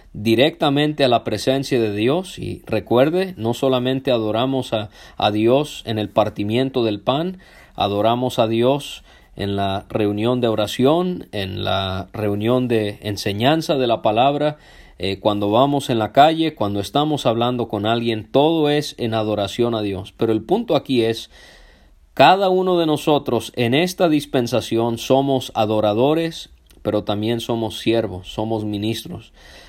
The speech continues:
Algo que en el antiguo pacto era como que más, eh, distinguido, por decirlo así.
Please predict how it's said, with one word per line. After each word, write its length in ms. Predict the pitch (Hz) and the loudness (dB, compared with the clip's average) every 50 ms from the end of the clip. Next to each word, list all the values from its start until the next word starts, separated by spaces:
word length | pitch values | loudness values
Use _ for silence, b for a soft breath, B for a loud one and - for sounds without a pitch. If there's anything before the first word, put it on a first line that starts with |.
| B B | B B
Algo 380 | - 104 117 123 117 123 123 113 | -2 0 2 2 2 0 -2 0
que 120 | - 117 | -2 -2
en 40 | 107 | -2
el 120 | 107 104 104 | 0 -2 -2
antiguo 520 | 101 104 - - 147 147 139 135 113 - | -2 -2 0 2 2 2 2 0 0 2
pacto 400 | - 113 117 113 - - 110 104 | 2 0 0 0 -2 -2 -2 0
era 220 | 107 110 107 104 | 0 0 -2 -4
como 260 | - 104 98 98 92 - | -6 -6 -6 -6 -6 -6
que 100 | 104 101 | -6 -6
más, 460 | 98 107 107 110 107 - - - b b b b b b b b b b b b - - - - _ - - - - | -4 -4 -4 -4 -6 -8 -12 -14 b b b b b b b b b b b b -20 -20 -20 -20 _ -20 -20 -10 -6
eh, 480 | 104 104 98 95 95 92 90 90 90 - | -4 -4 -2 -2 -2 -4 -4 -6 -6 -10
distinguido, 1000 | - 110 110 117 113 - - - 117 113 110 107 131 143 143 127 107 98 92 95 - | -6 -2 -2 -2 -2 -2 -2 -2 -2 -2 0 4 4 4 6 4 2 -2 -6 -10 -8
por 180 | - 107 104 98 | -6 -4 -2 -2
decirlo 600 | 98 95 - - 107 110 107 104 104 101 95 92 - | -2 -4 -4 -2 -2 -2 -2 -2 -4 -4 -4 -6 -8
así. 480 | - 92 92 - - 101 92 87 92 | -10 -10 -8 -6 -6 -6 -6 -6 -8